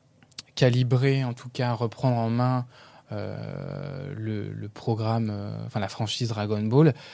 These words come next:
euh, à partir de, d'une série, je sais plus laquelle, je sais pas si c'était Kai ou G T, où ils ont décidé que, euh, les boules de cristal ne seraient plus des boules de cristal, mais des Dragon Ball. Euh, donc sur Dragon Ball Super,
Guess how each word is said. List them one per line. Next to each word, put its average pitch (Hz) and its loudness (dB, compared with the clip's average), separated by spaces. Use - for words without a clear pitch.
euh, 104 -4
à 113 -10
partir 110 -2
de, 107 -6
d'une 110 -6
série, 113 -2
je 107 -8
sais 104 -8
plus - -10
laquelle, 107 -4
je 107 -8
sais - -14
pas 117 -8
si - -12
c'était - -12
Kai 107 -4
ou 104 -6
G 104 -6
T, 110 -6
où 101 -10
ils 117 0
ont 117 2
décidé 113 0
que, 131 -4
euh, 120 0
les 104 -4
boules 113 -2
de 113 2
cristal 107 -4
ne 110 -2
seraient 110 -6
plus 113 -6
des 107 -6
boules 113 -6
de 101 -6
cristal, 120 -4
mais 120 4
des 113 2
Dragon 107 -2
Ball. 120 4
Euh, 98 -4
donc 110 -4
sur 117 -2
Dragon 107 -2
Ball 110 -6
Super, 117 -2